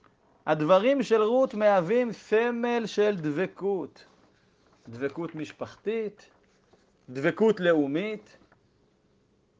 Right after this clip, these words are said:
ואולי הכי חשוב, דבקות דתית. חסר פה משהו. רות לא מספרת לנו באמת מדוע היא מתעקשת לדבוק בנעמי. ייתכן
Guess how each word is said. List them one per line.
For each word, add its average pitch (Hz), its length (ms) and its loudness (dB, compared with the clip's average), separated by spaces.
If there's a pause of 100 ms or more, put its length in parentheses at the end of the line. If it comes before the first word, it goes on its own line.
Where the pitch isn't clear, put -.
ואולי 139 220 0
הכי 175 220 -4
חשוב, 147 360 -6
דבקות 117 380 -12
דתית. 120 540 -16 (3000)
חסר 247 400 6
פה 247 160 10 (100)
משהו. - 220 -8 (1120)
רות 240 400 4
לא 285 320 8
מספרת 294 580 6
לנו 269 320 2
באמת 226 760 2 (280)
מדוע 214 640 4
היא 277 200 2
מתעקשת 233 840 2
לדבוק 175 420 -2
בנעמי. 139 540 -6 (1040)
ייתכן 240 640 4